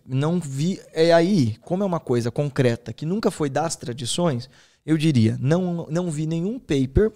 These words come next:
publicado, eu não li, pode ser que tenha, eu não vi nenhum paper científico publicado dizendo que existe alteração cerebral a partir do uso de determinadas frequências.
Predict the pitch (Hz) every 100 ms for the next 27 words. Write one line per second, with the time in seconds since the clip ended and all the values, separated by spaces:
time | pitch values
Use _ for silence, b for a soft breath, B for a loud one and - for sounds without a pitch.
0 | _ - 143 135 135 117 113 139 - 139
1 | 190 202 202 143 120 104 107 - 196 110
2 | - b b b - 135 135 143 185 175
3 | 143 139 131 131 135 147 160 175 180 180
4 | 175 139 139 147 151 127 120 131 147 156
5 | 123 127 147 135 131 127 139 165 196 165
6 | 135 139 143 151 - 135 151 156 127 135
7 | 135 131 135 135 135 123 117 139 143 120
8 | - -